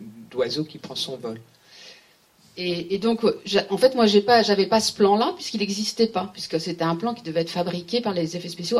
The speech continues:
Speaker 2: à partir d'éléments
Speaker 1: De trois bouts
Speaker 2: de
Speaker 1: de
Speaker 2: trois
Speaker 1: plan.
Speaker 2: bouts de plan. Et puis, pareil, le plan où l'oiseau s'envole, je l'avais pas non plus, parce que c'était aussi un, ils avaient pas réussi à le faire.
Speaker 1: Non, on a, on avait un petit bout de, de, d'oiseau qui s'envole fixe, mais pas forcément le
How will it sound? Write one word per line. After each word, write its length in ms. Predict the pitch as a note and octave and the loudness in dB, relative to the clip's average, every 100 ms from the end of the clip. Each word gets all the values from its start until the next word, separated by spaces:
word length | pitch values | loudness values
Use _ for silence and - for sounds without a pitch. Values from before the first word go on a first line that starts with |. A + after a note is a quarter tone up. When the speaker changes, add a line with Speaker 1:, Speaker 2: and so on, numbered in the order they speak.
| - | 0
Speaker 2:
à 80 | F3+ | -4
partir 480 | F#3+ - - B3+ C4 E3+ D#3+ | -6 -8 -8 -8 -8 -12 -4
d'éléments 580 | F#3 F#3 F3+ G3+ A3+ - | -2 0 2 2 2 -4
Speaker 1:
De 80 | C3+ | -14
trois 240 | - D#3+ | -10 -10
bouts 100 | D#3 | -6
Speaker 2:
de 80 | F3 | -4
Speaker 1:
de 60 | F3 | -2
Speaker 2:
trois 180 | G#3 | 0
Speaker 1:
plan. 80 | G3 | 0
Speaker 2:
bouts 80 | F3+ | -2
de 40 | - | -12
plan. 360 | - F#3+ A3+ B3 - - - | -2 2 2 0 -10 -16 -12
Et 80 | |
puis, 140 | F3 F#3+ | -10 -4
pareil, 240 | F3+ A#3 | 2 4
le 100 | G#3 | 4
plan 180 | - G3 | 2 0
où 80 | F#3+ | 2
l'oiseau 320 | E3+ E3 F#3+ | 4 2 2
s'envole, 540 | - F3 E3 G3 C4+ C#4 - - - - - | -2 -2 2 4 4 0 -10 -20 -20 -20 -14
je 160 | E3+ | -2
l'avais 240 | E3+ E3 E3+ | 2 4 2
pas 160 | F#3+ | 0
non 140 | F#3+ F#3 | -2 -4
plus, 340 | - A3 E4+ E4+ | -6 -2 -2 -2
parce 180 | F#3 - | -4 -2
que 180 | A3+ | -2
c'était 440 | A#3 G3+ F3 G3 F#3+ | 0 -2 -4 0 0
aussi 400 | F3 - A#3 A#3 | -2 -6 -6 -4
un, 120 | F3+ - _ - | -6 -8 _ -10
ils 120 | E3 | -6
avaient 140 | D#3+ | -4
pas 140 | D#3 E3+ | -4 -2
réussi 220 | F3+ F3+ | -2 -2
à 40 | |
le 60 | D#3+ | -4
faire. 260 | - G3 - _ _ _ _ - | -4 -6 -6 _ _ _ _ -8
Speaker 1:
Non, 140 | D#3 F#3 | 0 2
on 40 | F#3+ | 4
a, 140 | E3 | 4
on 140 | D3+ D#3+ | 4 2
avait 220 | D3+ D3+ | 2 0
un 80 | D3+ | -4
petit 200 | - D#3 | -8 -10
bout 160 | D#3 | -8
de, 360 | D#3 C#3+ C3+ B2 B2 | -6 -4 -4 -6 -12
de, 320 | B2+ A#2 A#2 A2+ A2 A2 - - - - A2 | -16 -14 -12 -14 -14 -16 -16 -18 -20 -20 -8
d'oiseau 360 | A#2+ C3+ C3+ D3 | 0 0 0 -8
qui 140 | E3 | -6
s'envole 400 | - C3 C3+ D3 | -4 -4 -6 -8
fixe, 400 | - F#3+ F#3+ - | -6 -6 -4 -8
mais 100 | D#3+ | -10
pas 140 | C#3 C#3+ | -10 -10
forcément 340 | D3+ D3 | -10 -12
le 60 | C#3+ | -14